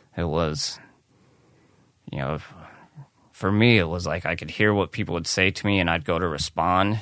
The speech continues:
And in my brain, I was responding proper, but everybody was correcting me, saying I was saying the wrong thing. So I was always extremely angry. Um, and it was really interesting now to look back and, and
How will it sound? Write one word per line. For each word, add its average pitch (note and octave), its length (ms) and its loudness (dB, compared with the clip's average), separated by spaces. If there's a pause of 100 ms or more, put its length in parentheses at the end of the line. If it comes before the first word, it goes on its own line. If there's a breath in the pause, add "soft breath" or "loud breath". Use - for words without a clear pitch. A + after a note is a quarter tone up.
And F#2+ 120 0
in A#2 80 6
my B2+ 160 2
brain, F#2+ 420 0
I G2 120 0
was A2+ 320 -4
responding - 640 -2
proper, A#2 600 -4 (240)
but - 120 -4
everybody G2 240 0
was E2 140 -4
correcting G#2 400 -2
me, E2 60 -6
saying E2+ 260 -2
I E2 60 0
was D#2+ 100 -4
saying D#2+ 300 -4
the D#2 80 -6
wrong D#2+ 180 -2
thing. E2 380 -6
So - 120 -8
I C#2 40 -6
was E2+ 100 -8
always E2 260 -6
extremely C#2+ 540 -10
angry. A#2+ 680 4 (600 loud breath)
Um, C#2 680 -6 (960 soft breath)
and D#2 100 -4
it E2 60 -2
was E2+ 180 -4
really A2+ 320 2 (480 loud breath)
interesting F2 560 -2
now E2 200 0
to D#2+ 80 -2
look E2 240 -6
back F2 280 -2
and, D#2 260 -10 (120)
and D2 440 -10